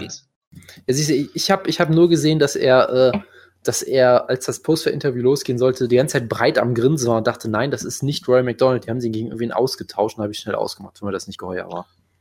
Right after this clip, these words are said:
Speaker 1: Mhm. Wer war eigentlich der Kämpfer, der gesagt hat, dass er glücklich ist damit, dass er weniger bei, äh, äh, weniger Reebok, äh, weniger Sponsorengeld kriegt als mit Reebok bei Bellator? War das Rory?
Speaker 3: Das war, das war Rory McDonald, ja.
Speaker 2: Rory McDonald, ja.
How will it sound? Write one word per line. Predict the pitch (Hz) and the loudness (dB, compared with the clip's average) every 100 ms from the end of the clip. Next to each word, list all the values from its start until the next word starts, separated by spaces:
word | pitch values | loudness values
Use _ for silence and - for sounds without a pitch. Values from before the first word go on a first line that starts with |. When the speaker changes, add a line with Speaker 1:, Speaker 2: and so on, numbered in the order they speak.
| _ _ _ | _ _ _
Speaker 1:
Mhm. | 95 95 98 _ _ _ _ - - - - | -20 -18 -20 _ _ _ _ -18 -16 -16 -4
Wer | 113 143 | 0 4
war | 165 | 2
eigentlich | 175 | 2
der | 160 | -2
Kämpfer, | 147 160 160 | -2 -4 -4
der | 143 | -4
gesagt | 135 143 151 | 0 0 -2
hat, | 131 | -6
dass | 123 127 | -4 0
er | 120 107 - | 0 -2 -6
glücklich | 110 135 - 139 123 120 | -10 -12 -4 -4 -4 -8
ist | 131 - - | -10 -8 -4
damit, | 120 131 - | -4 -4 -6
dass | 117 | -4
er | 120 | -4
weniger | 120 131 127 | -4 -2 -2
bei, | 123 117 110 | 2 2 2
äh, | 113 - 107 107 113 - - - - - 117 | 0 -2 -2 -2 -6 -14 -18 -18 -18 -2 0
äh, | 110 | 0
weniger | 131 139 123 | -2 2 2
Reebok, | 131 147 120 - | 2 2 0 -2
äh, | - 123 120 92 | -2 2 4 2
weniger | 120 139 135 | 0 0 0
Sponsorengeld | - 120 135 135 127 - | 0 -2 0 2 2 0
kriegt | 139 - | -2 -2
als | 117 | -2
mit | 117 | -4
Reebok | 127 135 120 | -2 0 2
bei | 113 | 2
Bellator? | 98 110 110 127 165 - _ _ | 4 2 2 -2 -6 -10 _ _
War | 131 | 2
das | 160 - | 2 4
Rory? | 120 | 2
Speaker 3:
Das | 160 | 4
war, | 160 175 196 - | 4 4 2 0
das | - 226 | 2 4
war | 202 | 6
Rory | 214 | 6
McDonald, | 233 262 262 113 | 2 0 0 0
ja. | 135 123 | -2 0
Speaker 2:
Rory | 147 151 | 4 4
McDonald, | 170 160 139 127 | 2 -2 -4 -4
ja. | 127 | -8